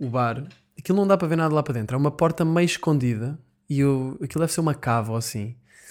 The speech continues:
Mas malta, eu olho para aquilo desde que eu venho para aqui e eu nunca entrei lá, tipo, e sempre até fazia piadas com os meus tios, tipo, quando eles vinham para cá connosco, ah, não sei o quê, né? Pá, e nunca entrei lá. E agora penso,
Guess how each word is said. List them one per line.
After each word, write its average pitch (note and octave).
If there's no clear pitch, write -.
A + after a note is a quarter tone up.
Mas D3
malta, D#3
eu D3
olho E3
para E3
aquilo D#3
desde D3+
que -
eu D3
venho C#3+
para C#3+
aqui C#3
e D3+
eu D3
nunca D3+
entrei D3+
lá, D#3+
tipo, A#2+
e A#2+
sempre C#3
até C3+
fazia C3
piadas C3+
com C3+
os B2+
meus B2
tios, C3
tipo, A2+
quando A#2+
eles A#2
vinham A#2+
para A2+
cá A2+
connosco, A#2
ah, F3+
não D#3+
sei C3+
o -
quê, D3+
né? D3
Pá, C#3+
e D3
nunca E3
entrei E3
lá. D#3
E D3+
agora E3
penso, -